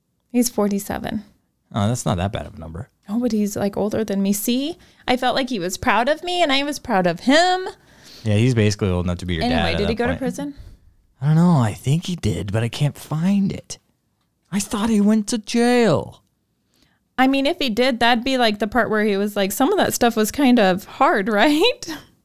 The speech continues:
Speaker 2: Okay, okay, okay. Um, Burns' departure caused a resurface of the rumors that had circulated about him since nineteen ninety-eight.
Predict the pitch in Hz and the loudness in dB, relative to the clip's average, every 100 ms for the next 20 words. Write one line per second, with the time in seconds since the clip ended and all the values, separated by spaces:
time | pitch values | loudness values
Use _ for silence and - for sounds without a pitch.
0 | _ _ _ _ _ _ 131 131 120 92 | _ _ _ _ _ _ -2 0 2 0
1 | 87 110 113 98 98 101 101 67 - - | 2 0 2 0 0 -2 -4 -6 -8 -16
2 | _ _ _ _ _ _ 113 113 113 110 | _ _ _ _ _ _ 0 2 4 4
3 | 110 110 107 107 107 107 104 107 107 104 | 4 4 4 2 2 2 0 0 -2 -6
4 | _ _ _ _ - 147 156 127 120 127 | _ _ _ _ 0 2 4 2 2 2
5 | 123 110 117 110 107 101 104 101 107 - | 0 2 2 4 2 0 0 2 0 0
6 | 107 101 101 - 104 101 101 98 - 95 | 0 0 -2 0 0 2 0 -2 -2 0
7 | 104 104 98 95 87 - 107 120 110 - | 2 2 0 -2 -4 -2 0 2 0 0
8 | 98 92 98 92 92 92 90 90 90 90 | -2 -2 -2 0 0 0 0 0 0 -2
9 | 98 92 90 - 90 - 90 78 95 90 | 0 0 0 -2 -4 -2 -2 -2 -2 -2
10 | 90 90 104 107 107 104 - - - | -2 -2 0 2 2 0 -2 -6 -6